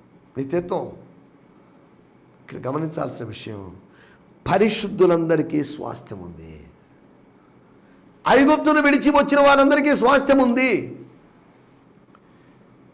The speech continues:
ఐగుప్తులోనే ఉన్న వాళ్ళకి స్వాస్థ్యం లేదు. "మేము, మీరు వెళ్ళి చూసుకోనండి, అంతా బాగుంటే మేము వస్తాం, చేస్తాం, మాకు మంచి ఇన్ఫర్మేషన్ ఇస్తే చేస్తాం, మీరు వేగులు వారుగా వెళ్ళండి" అని ఐగుప్తులు కొంతమంది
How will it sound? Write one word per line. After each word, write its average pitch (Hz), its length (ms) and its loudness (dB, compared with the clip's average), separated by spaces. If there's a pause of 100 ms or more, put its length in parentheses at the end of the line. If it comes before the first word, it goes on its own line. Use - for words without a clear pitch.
(440)
ఐగుప్తులోనే 277 680 4
ఉన్న 294 240 4
వాళ్ళకి 285 220 4
స్వాస్థ్యం 269 400 2
లేదు. 254 560 2
"మేము, 185 640 0 (260)
మీరు 190 160 4
వెళ్ళి 214 180 2
చూసుకోనండి, 208 640 0
అంతా 208 180 0
బాగుంటే 190 360 0
మేము 185 200 0
వస్తాం, 180 280 -2
చేస్తాం, 180 500 -6 (160)
మాకు 151 200 -2
మంచి 165 240 -4
ఇన్ఫర్మేషన్ 165 460 -6
ఇస్తే 165 480 -8
చేస్తాం, 151 260 -4
మీరు 156 160 -2
వేగులు 180 280 2
వారుగా 160 380 2
వెళ్ళండి" 156 360 0
అని 160 140 0
ఐగుప్తులు 156 520 -2
కొంతమంది 151 680 -6